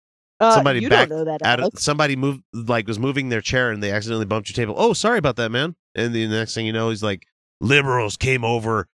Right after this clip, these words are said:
Speaker 2: and they called my wife names and
Speaker 1: But
Speaker 2: they knocked
Speaker 1: Alex
Speaker 2: over my glass." <laughs>
Speaker 1: Alex,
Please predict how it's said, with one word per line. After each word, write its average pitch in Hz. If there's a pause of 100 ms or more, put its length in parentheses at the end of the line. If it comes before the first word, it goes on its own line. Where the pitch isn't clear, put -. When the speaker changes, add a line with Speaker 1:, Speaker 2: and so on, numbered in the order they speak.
(140)
Speaker 2:
and 98
they 117
called 104
my 92
wife 87
names 87
and 87
Speaker 1:
But 494
Speaker 2:
they 480
knocked 427
Speaker 1:
Alex 208
Speaker 2:
over 85
my 85
glass." 80 (160)
<laughs> - (600)
Speaker 1:
Alex, 403